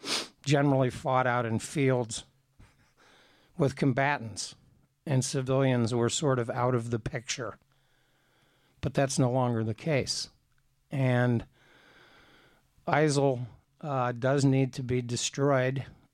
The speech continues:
Uh, their desperation is obvious. They are continuing suicide bombings throughout Iraq and in some cases in Syria still. But, uh,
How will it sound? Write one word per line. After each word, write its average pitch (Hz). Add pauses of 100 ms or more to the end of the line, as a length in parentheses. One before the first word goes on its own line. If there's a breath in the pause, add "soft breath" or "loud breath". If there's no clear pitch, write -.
Uh, 123
their 135
desperation 131
is 120
obvious. 131
They 120
are 113
continuing 123
suicide 120
bombings 120 (520 soft breath)
throughout 120 (540)
Iraq 123 (1040 soft breath)
and 135
in 117
some 127
cases 120
in 113
Syria 143
still. 113 (920 soft breath)
But, 120
uh, 117